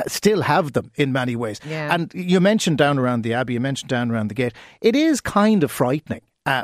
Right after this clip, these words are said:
Speaker 1: to walk
Speaker 2: Yeah.
Speaker 1: around there. Do you know whether you have to get off one Lewis to get onto the other, from the green to the red line? That area of town is absolutely
Speaker 2: I
Speaker 1: terrifying
Speaker 2: brought my,
Speaker 1: in the daytime.
Speaker 2: my elderly aunt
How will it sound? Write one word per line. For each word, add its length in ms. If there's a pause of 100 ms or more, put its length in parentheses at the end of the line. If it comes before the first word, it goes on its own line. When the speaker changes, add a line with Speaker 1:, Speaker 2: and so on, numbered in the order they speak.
Speaker 1:
to 120
walk 200
Speaker 2:
Yeah. 160
Speaker 1:
around 220
there. 180
Do 120
you 40
know 80
whether 180
you 160
have 80
to 80
get 100
off 160
one 180
Lewis 260
to 80
get 120
onto 220
the 140
other, 180
from 140
the 80
green 260
to 100
the 60
red 260
line? 220 (480)
That 320
area 400
of 100
town 380
is 300 (260)
absolutely 640
Speaker 2:
I 80
Speaker 1:
terrifying 140
Speaker 2:
brought 240
my, 140
Speaker 1:
in 40
the 60
daytime. 260
Speaker 2:
my 280
elderly 500
aunt 220